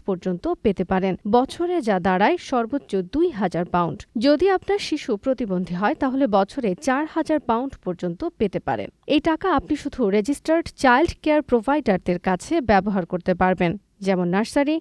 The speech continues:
ন্যানি, আফটার স্কুল ক্লাব, ছুটির দিনের খেলার স্কিম ইত্যাদি। তবে এই স্কিম পেতে হলে কিছু শর্ত মানতে হবে, যেমন আপনার সন্তানের বয়স বারো বছরের নিচে হতে হবে, প্রতিবন্ধী হলে ষোলো বছরের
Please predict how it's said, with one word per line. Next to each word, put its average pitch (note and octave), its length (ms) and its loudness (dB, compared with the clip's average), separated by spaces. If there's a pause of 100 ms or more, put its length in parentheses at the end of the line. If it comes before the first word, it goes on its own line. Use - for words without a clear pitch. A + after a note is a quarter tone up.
(260)
ন্যানি, F#3+ 280 2 (340)
আফটার E4+ 280 2 (100)
স্কুল D#4+ 300 -2 (280)
ক্লাব, G3+ 280 4 (280)
ছুটির D#4+ 400 0
দিনের C#4+ 220 2 (100)
খেলার B3+ 360 0
স্কিম D4 240 -4 (220)
ইত্যাদি। - 340 -8 (280)
তবে B3 200 6
এই B3+ 120 2
স্কিম E4 260 -2 (100)
পেতে D#4 280 0
হলে D4+ 180 2 (100)
কিছু C4+ 200 -4 (180)
শর্ত A#3 260 0 (120)
মানতে F3+ 300 -6
হবে, F#3+ 200 0 (340)
যেমন G3 240 2 (240)
আপনার C4 280 0
সন্তানের E4 500 2
বয়স C4+ 280 4 (200)
বারো A3+ 180 6 (100)
বছরের A#3+ 480 -2
নিচে A#3 260 -4
হতে F#3 260 -4
হবে, G3 200 0 (240)
প্রতিবন্ধী C#4 600 0
হলে G#3+ 180 0 (240)
ষোলো C#4+ 300 -2
বছরের F3+ 340 -6